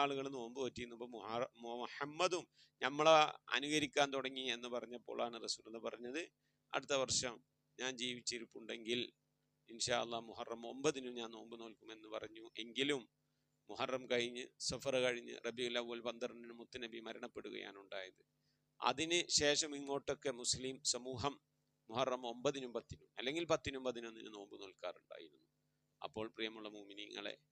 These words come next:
മുഹറം പത്തിന് നാം ചെയ്യേണ്ട, മുഹറം മാസത്തിൽ നാം ചെയ്യേണ്ട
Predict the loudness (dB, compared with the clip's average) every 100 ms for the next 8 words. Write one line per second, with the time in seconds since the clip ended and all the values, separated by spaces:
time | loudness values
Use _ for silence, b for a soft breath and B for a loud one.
0 | _ _ _ -4 -2 0 -2 -4 _ _
1 | _ -6 -2 0 -2 -2 -4 -2 -4 -2
2 | -6 -2 -4 -4 _ -2 0 0 2 0
3 | -2 -10 -6 -4 -4 -8 -6